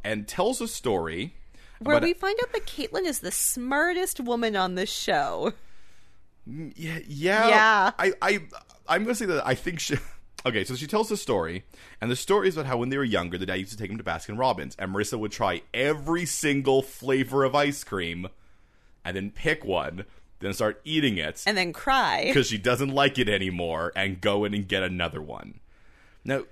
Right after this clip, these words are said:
Speaker 1: th-, th-, this was me being like, eh, thing about, is that the, what, what, what Caitlin, the lesson Caitlin takes from that is that, uh, was it, she do-,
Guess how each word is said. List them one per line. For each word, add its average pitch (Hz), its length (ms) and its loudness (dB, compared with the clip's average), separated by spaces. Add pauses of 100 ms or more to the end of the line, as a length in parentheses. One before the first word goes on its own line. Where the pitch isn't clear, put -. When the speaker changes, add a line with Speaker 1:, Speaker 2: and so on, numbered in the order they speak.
(120)
Speaker 1:
th-, 151 140 -4
th-, 185 140 4
this 247 120 -6
was 180 280 2
me 139 180 2
being 120 240 0
like, 98 180 0
eh, 104 240 0
thing 95 220 -4
about, 82 240 -2
is 95 60 -4
that 104 260 -6
the, 139 80 -4
what, 147 180 -2 (200)
what, 143 440 -2 (420)
what 139 180 -4
Caitlin, 180 560 0
the 147 100 2
lesson 175 340 0
Caitlin 160 420 0
takes 147 220 0
from 117 140 -2
that 95 220 0
is 110 160 0
that, 104 260 0 (800)
uh, 101 360 0 (320)
was 104 160 2
it, - 160 -6 (480)
she - 180 -6
do-, 120 160 2